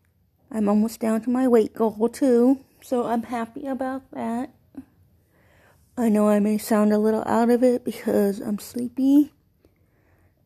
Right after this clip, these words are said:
and there has been a lot going on with me lately,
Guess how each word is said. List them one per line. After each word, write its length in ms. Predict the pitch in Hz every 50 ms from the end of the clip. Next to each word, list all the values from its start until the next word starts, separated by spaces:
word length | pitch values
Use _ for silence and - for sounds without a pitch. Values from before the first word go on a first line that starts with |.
| - -
and 680 | 240 233 226 214 208 202 208 202 196 190 196 196 196
there 440 | 202 202 202 214 214 208 214 214 214
has 400 | - - 247 247 254 262 247 -
been 400 | - 277 277 277 285 277 269 -
a 200 | - 262 240 240
lot 460 | 233 233 240 262 285 320 320 - - 294 285 - _ _ -
going 360 | 262 262 254 262 262 254 - -
on 600 | - 190 196 196 190 190 190 190 185 185 185 - _ _ _ _ _ _ _ _ _ _ _ _ _ _ _ _ _ _ _ 294 - _ _ _ _ _ -
with 360 | 208 202 220 202 196 196 196 _ _ - - - _ _ _ _ _ _ _ _ _ _ _ _ _ _ _
me 540 | - 254 254 277 277 277 277 285 285 285 277
lately, 1080 | 269 277 285 285 285 - - - - 269 269 262 262 262 269 262 269 269 269 262 254